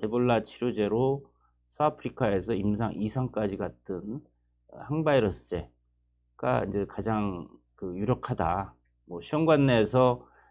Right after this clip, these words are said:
코로나 일구 바이러스를 억제하는데 상당히 효과가 있기 때문에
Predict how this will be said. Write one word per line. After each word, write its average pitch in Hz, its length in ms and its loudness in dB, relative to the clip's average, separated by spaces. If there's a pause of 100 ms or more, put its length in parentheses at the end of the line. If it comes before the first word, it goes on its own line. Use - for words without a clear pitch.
(140)
코로나 175 400 4
일구 135 440 8
바이러스를 107 680 4
억제하는데 98 800 -2
상당히 143 420 0
효과가 156 460 4
있기 - 260 0
때문에 95 560 -2